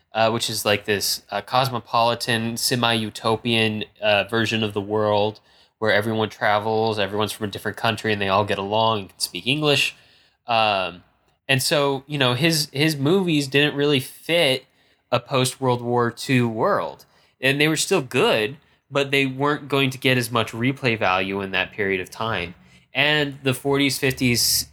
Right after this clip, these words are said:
uh, sixties, and into the seventies, uh, the, the period, or really the fifties, sixties, and seventies, I should say, is the period where the next set of filmmakers were growing up and studying movies.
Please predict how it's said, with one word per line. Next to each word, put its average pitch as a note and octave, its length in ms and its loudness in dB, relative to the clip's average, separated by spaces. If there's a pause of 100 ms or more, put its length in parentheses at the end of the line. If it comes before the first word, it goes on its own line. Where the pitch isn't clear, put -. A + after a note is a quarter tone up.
(100)
uh, A2 240 2
sixties, C3 420 -2
and A#2 160 0
into A#2 240 -4
the G#2+ 120 -6
seventies, G#2+ 720 -2 (360)
uh, G#2+ 260 0
the, G#2+ 300 -2
the A2 100 0
period, A#2 640 2
or A2+ 280 -2
really C3+ 180 4
the G2+ 100 -2
fifties, G#2 340 -6
sixties, - 540 -6
and G2+ 100 -20
seventies, F#2 380 -6
I F2 60 -4
should F2 180 -10
say, F#2 280 -6 (240)
is C3 140 2
the C3+ 80 2
period D#3+ 400 0
where B2+ 160 0
the A#2+ 120 -4
next A2+ 560 -2
set A#2+ 340 0 (160)
of G#2+ 420 2
filmmakers A2 840 0 (360)
were A#2 260 0
growing B2 440 0
up A2 180 -2
and G#2+ 120 -10
studying G#2+ 560 -4
movies. G2+ 560 -4